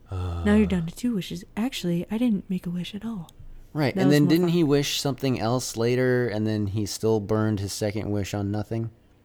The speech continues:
Speaker 1: Or did he still have his third wish? Or did he still have two? What was his, what were his wishes in this one?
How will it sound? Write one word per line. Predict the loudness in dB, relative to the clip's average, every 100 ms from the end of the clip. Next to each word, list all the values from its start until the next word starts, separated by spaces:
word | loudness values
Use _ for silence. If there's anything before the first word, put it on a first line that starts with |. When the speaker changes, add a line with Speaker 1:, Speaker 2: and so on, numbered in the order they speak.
| -6
Speaker 1:
Or | -2
did | 0 0
he | -2
still | -6 -4 -2
have | 0 -2
his | -4 -8 -12 -16 _ _ _
third | -6 -4 -4
wish? | -6 -6 -12 -20 -20 _ -6
Or | -2
did | -2
he | -2
still | -4 -2
have | -2
two? | -2 -6 2
What | 4
was | 4 4
his, | 0 -4
what | -2 2
were | 4 4
his | 4
wishes | 2 2 -2
in | -2
this | -4 -6
one? | -12